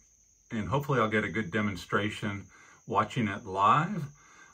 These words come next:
Although, like I said, the clouds are moving kinda slow today. Usually they're zipping by really, um, quite quickly under normal conditions. Now, the first M P P T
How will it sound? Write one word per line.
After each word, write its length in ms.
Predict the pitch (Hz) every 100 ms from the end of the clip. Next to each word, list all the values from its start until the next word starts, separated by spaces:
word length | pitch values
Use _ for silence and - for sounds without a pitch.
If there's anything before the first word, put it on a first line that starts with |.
| -
Although, 260 | 113 110
like 240 | 104 104 104
I 120 | 98
said, 280 | - 113 101
the 100 | 98
clouds 440 | - 104 101 90
are 40 | 98
moving 360 | 101 98 92
kinda 340 | - 107 101 92
slow 340 | - 107 101
today. 300 | 104 95 104
Usually 420 | 104 92 90 98
they're 220 | 87 90
zipping 500 | 82 110 110 98 87
by 260 | 85 90 92
really, 520 | 87 87 95 92 80 - - _
um, 380 | 95 87 85 85 - _ _
quite 260 | - 127 123
quickly 520 | - 107 - 107 123 - - - _
under 220 | 110 101
normal 320 | 90 98 101 98
conditions. 680 | 107 92 101 - 127 143 - - - - - - - _ _ _ _ _ _ _ _ _ - - - - - - - - _ _
Now, 120 | 131
the 80 | 123
first 440 | - 170 170 - -
M 280 | 117 127 127
P 260 | - 131
P 360 | 123 - 127 113
T 640 | 107 - - 131 127 113